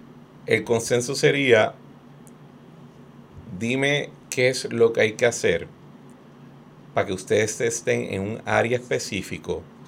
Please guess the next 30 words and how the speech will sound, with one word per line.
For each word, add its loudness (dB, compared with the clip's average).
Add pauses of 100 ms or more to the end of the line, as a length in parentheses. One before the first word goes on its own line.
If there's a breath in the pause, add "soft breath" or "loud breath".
(240 soft breath)
se -2
organicen, -2 (220)
yo -2
no 0
tenga 2
que 0
seguir 0
atendiendo 0
el -6
problema 2 (100)
y -12
que, -2
y, -4
pero 2
lo 4
más 4
importante, -2 (1000 soft breath)
ustedes 2
no -2
pueden -2
seguir, -4 (540)
eh, 0
cuestionando 0
nuestra -2
existencia, -2
no -4
pueden -6
seguir -6
llevando 0
actos -2